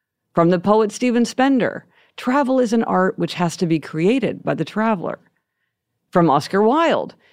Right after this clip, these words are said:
"Great passions are for the great of soul, and great events can be seen only by those who are on level with them." One of the great pleasures of my life is finding new examples of this thought expressed by different minds.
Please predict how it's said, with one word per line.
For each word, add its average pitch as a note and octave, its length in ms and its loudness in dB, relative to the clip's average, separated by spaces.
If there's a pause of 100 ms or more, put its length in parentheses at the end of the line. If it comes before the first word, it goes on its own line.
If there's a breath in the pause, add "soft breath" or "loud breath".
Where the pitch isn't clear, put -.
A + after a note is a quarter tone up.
(160 soft breath)
"Great G#3 260 2
passions B3 540 0
are D3 100 0
for E3+ 140 -2
the D3+ 100 0
great E3 280 2
of G3 120 -2
soul, F3 460 0 (240 loud breath)
and E3 140 0
great F#3 180 4
events F#3+ 340 0
can F#3+ 160 -2
be E3+ 120 0
seen D#3+ 280 -2
only A3+ 380 2
by D#3+ 240 2
those G3 460 0
who D#3 180 0
are D3 160 -2
on E3 220 0
level E3+ 340 -2
with - 160 -8
them." - 340 -14 (840)
One F#3 180 4
of F#3 80 4
the D3 80 2
great F#3+ 320 -2
pleasures G#3 400 -2
of F#3+ 100 -2
my F#3 140 2
life E3 300 0
is - 160 -8
finding E3 360 -2
new A3 200 2
examples F3 580 -4
of C#3+ 160 -6
this E3 220 -4
thought D#3+ 340 -2
expressed - 580 -4
by C3+ 140 -4
different - 340 -6
minds. C#3 640 -8